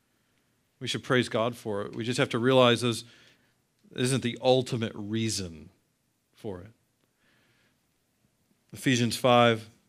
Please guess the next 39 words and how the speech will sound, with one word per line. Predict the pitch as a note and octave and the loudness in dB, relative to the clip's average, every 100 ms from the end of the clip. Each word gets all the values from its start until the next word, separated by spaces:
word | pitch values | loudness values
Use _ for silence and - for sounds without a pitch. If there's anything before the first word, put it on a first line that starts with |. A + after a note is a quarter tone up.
| - | -18
verses | B2+ A#2 - A#2 - | -10 -8 -8 -10 -10
twenty-five | - B2 B2 B2+ A#2+ A#2 | -4 -4 -2 2 2 0
through | B2+ A#2 | -2 -4
thirty-two. | - A#2+ A#2+ - B2 A2+ A2 _ _ _ _ | -2 -4 -4 -2 -2 -2 -6 _ _ _ _
We'll | B2 | -14
close | A#2 B2+ A#2 G#2+ | -10 -6 -6 -6
here. | A#2+ A#2 A2 _ _ _ _ _ _ _ _ _ _ - - - - - _ | -6 -8 -8 _ _ _ _ _ _ _ _ _ _ -20 -20 -20 -20 -20 _
"Husbands, | D#3 C#3+ D#3 C#3 | 2 4 4 6
love | D3+ D3+ | 6 8
your | D3 | 6
wives, | C#3 C#3+ C#3 B2+ | 6 6 6 4
just | D3 - | 0 0
as | B2+ | -2
Christ | - D3 C3 C3+ | 0 4 4 4
also | C3+ C3 C#3 | 0 0 2
loved | B2+ C3 | 4 4
the | B2 | 2
church | - C#3+ C3 C3+ | 2 2 2 -2
and | A#2+ | 2
gave | C3 B2+ | 4 4
himself | C3+ - C3 A#2+ A#2 | 0 0 0 0 0
up | B2+ B2+ | 0 0
for | - A#2+ | -2 -2
her." | A#2 C#3 G2+ D#2 - _ _ _ _ _ _ _ _ _ _ _ _ _ _ - | 2 2 2 -2 -14 _ _ _ _ _ _ _ _ _ _ _ _ _ _ -12
It's | |
important. | A#2 G#2 C#3 G#2 G2+ | -10 0 0 0 -4
So | B2 | -2
he's | A#2 B2+ | 0 2
not | C3 | 0
saying, | - C#3+ | 0 0
"Husbands, | C3 D#3 D3 A2+ | 2 2 2 4
love | C3+ C#3+ | 4 4
your | C#3 | 4
wives | C3+ C#3 B2+ A2+ - | 4 6 4 2 -6
'cause | - B2 | -4 -2
she | - B2+ | 0 -2
really | B2 B2+ A2+ | 0 2 0
needs | G#2+ G#2 F#2 | 0 -4 -6
it." | F#2 | -10